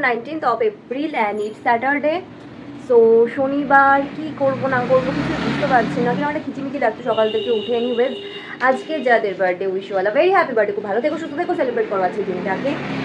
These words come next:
And আমি ঘুম থেকে উঠে ব্রাশ করে ফ্রেশ ট্রেশ হয়ে গেছি, চেঞ্জ করে নিয়েছি, তারপরে চা বিস্কুটও খাওয়া হয়ে গেছে। স্কুল থেকে কিছু খাওয়াবো, এখনও খেতে চাইছে না। চুপ, চুপ করো, চিৎকার করবে না, চিৎকার করবে না কিন্তু তুমি। এই ব্লগের সময়তে তোমার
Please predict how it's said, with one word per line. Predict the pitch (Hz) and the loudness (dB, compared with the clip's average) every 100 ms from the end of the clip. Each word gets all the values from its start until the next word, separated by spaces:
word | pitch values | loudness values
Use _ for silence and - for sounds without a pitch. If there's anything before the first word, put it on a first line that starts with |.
| - - 208 | -4 -4 -4
And | 214 220 | -2 -2
আমি | 233 247 | -2 -2
ঘুম | 247 | -2
থেকে | 233 233 | -4 -4
উঠে | 240 254 | -4 -2
ব্রাশ | 220 196 214 - | -2 -2 -4 -4
করে | 226 233 | -4 -4
ফ্রেশ | 226 220 220 | -6 -8 -8
ট্রেশ | 214 220 | -8 -6
হয়ে | 214 202 | -6 -6
গেছি, | 202 196 214 214 | -6 -8 -8 -8
চেঞ্জ | 202 208 - | -8 -8 -8
করে | 190 196 | -6 -6
নিয়েছি, | 202 190 185 233 226 247 - - - - | -8 -10 -10 -8 -6 -8 -12 -14 -14 -2
তারপরে | 220 202 202 214 214 220 277 | 2 2 4 2 2 0 2
চা | 233 220 | 2 2
বিস্কুটও | 240 277 262 277 | -4 -6 -2 0
খাওয়া | 262 233 | 2 2
হয়ে | 226 226 | 2 2
গেছে। | 220 214 233 233 226 - - - - - - - - - | 2 2 0 0 -2 -6 -12 -12 -12 -12 -12 -12 -10 -10
স্কুল | - 269 247 | -6 -6 -4
থেকে | 285 285 | -4 -4
কিছু | 277 285 | -4 0
খাওয়াবো, | 277 226 220 240 | 4 6 6 4
এখনও | 208 262 254 262 | 2 -2 -4 -2
খেতে | 240 240 | 0 4
চাইছে | 226 226 | 2 2
না। | 240 247 | -2 -2
চুপ, | 285 - 285 | -6 -8 -6
চুপ | 311 - | -4 4
করো, | 233 226 | 4 4
চিৎকার | 294 277 | 2 2
করবে | 247 214 190 | 2 2 0
না, | 175 185 - - - - - | -2 -8 -14 -16 -16 -14 -6
চিৎকার | 320 - 339 330 | -6 2 4 6
করবে | 311 294 | 4 4
না | |
কিন্তু | 285 277 262 | 2 0 2
তুমি। | 240 220 226 - - - - | 2 2 0 -8 -12 -12 -6
এই | 240 | 4
ব্লগের | 269 269 302 | 6 6 2
সময়তে | 339 320 302 | 0 -2 -2
তোমার | 311 | -4